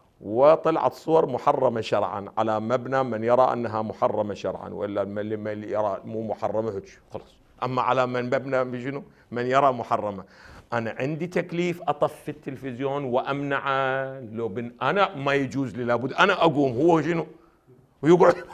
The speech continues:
<laughs> شو تريد منه أنت؟ أنت شو تريد منه؟ ومئات المسائل. هسه هاي فد مرحلة، خلوا لي ذهنك يمي.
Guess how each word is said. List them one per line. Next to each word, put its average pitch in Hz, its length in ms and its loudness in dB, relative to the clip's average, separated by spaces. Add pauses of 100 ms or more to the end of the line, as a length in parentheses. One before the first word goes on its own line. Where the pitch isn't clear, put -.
(400)
<laughs> - 540 -14
شو - 100 -4
تريد - 280 -6
منه - 320 0
أنت؟ 151 200 -8
أنت 160 200 -6
شو - 240 -12
تريد 143 260 -10
منه؟ 101 180 -16 (4000)
ومئات 127 1900 -2
المسائل. 117 640 -6 (2000)
هسه 131 260 -2
هاي 135 200 4
فد 131 200 -2
مرحلة، 131 400 0 (800)
خلوا 113 260 -2
لي 110 100 -2
ذهنك 107 340 -6
يمي. 98 200 -8